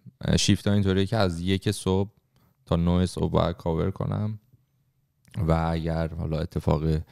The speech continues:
اه، خاصی میفته تو سیستم که، اه، اولویت خیلی بالایی داشته باشه، ما باید حالا کاور کنیم، آنالیز کنیم که مثلاً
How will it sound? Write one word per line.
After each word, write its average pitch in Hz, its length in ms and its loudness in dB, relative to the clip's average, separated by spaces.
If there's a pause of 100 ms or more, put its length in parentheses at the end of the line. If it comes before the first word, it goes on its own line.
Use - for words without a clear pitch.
(800)
اه، - 100 2
خاصی - 380 0
میفته 80 300 0
تو - 140 -8
سیستم 82 840 -6 (260)
که، - 340 -2 (840)
اه، 50 80 -2 (440)
اولویت 80 680 0
خیلی 80 240 -2
بالایی 80 400 0
داشته 80 300 -4
باشه، 78 240 0
ما 82 180 4
باید - 280 0
حالا 78 260 -10 (560)
کاور 80 360 -2
کنیم، 76 400 -8 (640)
آنالیز 80 500 0
کنیم 78 300 -6
که 73 100 -14 (100)
مثلاً - 460 -6